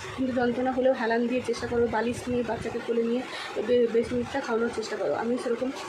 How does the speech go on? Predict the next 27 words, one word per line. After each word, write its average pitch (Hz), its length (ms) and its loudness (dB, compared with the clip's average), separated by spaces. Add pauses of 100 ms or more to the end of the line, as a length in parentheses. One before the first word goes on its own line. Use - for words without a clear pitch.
(160)
মানে 247 180 0
চার 226 200 4
মাস 254 260 2
আমি 254 160 0
পুরো 262 160 2
টানা 226 200 2
ওকে 233 160 -2
চেষ্টা 233 260 -2
করেছি 233 340 -2
খাওয়ানোর 220 360 0
জন্য, 220 200 2 (360)
আর 196 100 0
এখন 262 420 0 (100)
ভালোভাবে 240 360 4
হয়ে 262 140 4
যায়, 254 180 2
কিন্তু 269 380 0
পেটটা 240 320 -2
ততটা 240 280 0
ভরে 220 280 0
না। 202 140 2
সেই 220 140 -2
জন্যই 247 280 0
আমি 302 120 2 (340)
ফর্মুলা 247 300 2
মিল্কটা 254 300 0
এখন 277 180 0